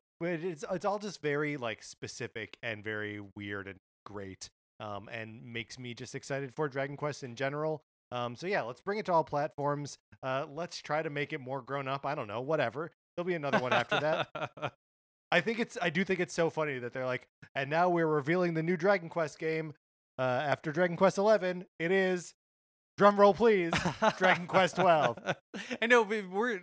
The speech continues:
Speaker 2: like, uh, video game fans are so funny 'cause it's like, "Of course Dragon Quest twelve was in development," right? But i-, we just want them to say it. We're just dying for them to
Speaker 1: Yes.
Speaker 2: say the words Dragon Quest twelve. That's all we care about. Even though we all knew it was happening,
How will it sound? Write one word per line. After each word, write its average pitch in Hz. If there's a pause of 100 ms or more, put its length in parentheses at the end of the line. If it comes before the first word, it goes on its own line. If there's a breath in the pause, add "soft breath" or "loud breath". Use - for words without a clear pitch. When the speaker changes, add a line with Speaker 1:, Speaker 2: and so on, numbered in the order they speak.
Speaker 2:
like, 165
uh, 143 (280)
video 175
game 208
fans 147
are 131
so 139
funny 127
'cause -
it's 147
like, 131
"Of -
course 196
Dragon 127
Quest 113
twelve 120
was 113
in 107
development," 101
right? 117 (340 loud breath)
But 165
i-, 170
we 151
just 185
want 170
them 170
to 117
say 143
it. 101 (200)
We're 170
just 147
dying 151
for 180
them 165
to 135
Speaker 1:
Yes. 131
Speaker 2:
say 151
the 151
words 143
Dragon 135
Quest 135
twelve. 139 (200)
That's 208
all 214
we 208
care 196
about. 110 (180)
Even 240
though 247
we 226
all 214
knew 175
it 151
was 139
happening, 127